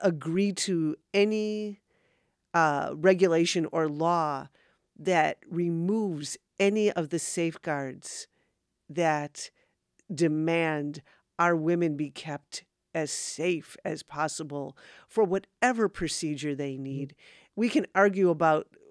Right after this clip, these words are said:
Speaker 2: Yeah.
Speaker 1: whether the, what that happens to with the procedure later, but keep them safe. No
Speaker 2: Yeah.
Speaker 1: one should ever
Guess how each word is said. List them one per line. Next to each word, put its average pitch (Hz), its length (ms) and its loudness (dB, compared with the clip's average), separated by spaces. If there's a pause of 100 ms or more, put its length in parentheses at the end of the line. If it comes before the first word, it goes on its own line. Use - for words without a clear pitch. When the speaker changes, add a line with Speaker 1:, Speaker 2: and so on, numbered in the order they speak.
(180)
Speaker 2:
Yeah. 202 80 2
Speaker 1:
whether 185 180 6
the, 160 120 0
what 196 280 4
that 196 140 4
happens 190 340 4
to 202 100 4
with 185 100 8
the 202 80 6
procedure 220 520 2
later, 196 400 2 (320)
but - 260 -2
keep 262 320 -2
them 185 220 -2
safe. 196 680 -4 (280)
No 208 480 2
Speaker 2:
Yeah. 196 60 0
Speaker 1:
one 143 440 -4 (120)
should - 320 -2 (260)
ever 156 500 0